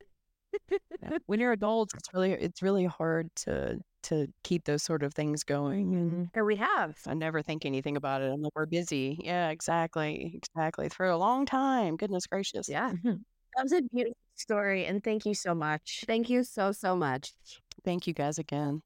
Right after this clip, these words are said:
Speaker 1: And thank you so much for listening. Please send us your stories. If you would like to be a guest on our show and share your story, we would love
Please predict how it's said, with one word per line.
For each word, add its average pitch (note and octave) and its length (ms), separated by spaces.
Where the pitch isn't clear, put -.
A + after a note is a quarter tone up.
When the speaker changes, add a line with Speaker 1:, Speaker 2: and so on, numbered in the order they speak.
Speaker 1:
And G#3 160
thank A#3 240
you B3 120
so G3+ 240
much G#3+ 260
for F#3+ 160
listening. D3 580
Please C4 280
send A#3 200
us G3+ 200
your G3 120
stories. D3+ 640
If F3 140
you F#3+ 240
would G#3 160
like F3+ 220
to G#3+ 120
be F3+ 140
a D#3+ 80
guest D#3 320
on F3 140
our D#3+ 100
show D#3 560
and E3+ 180
share D#3+ 280
your D#3 160
story, F3 520
we F#3 160
would E3+ 200
love D#3+ 600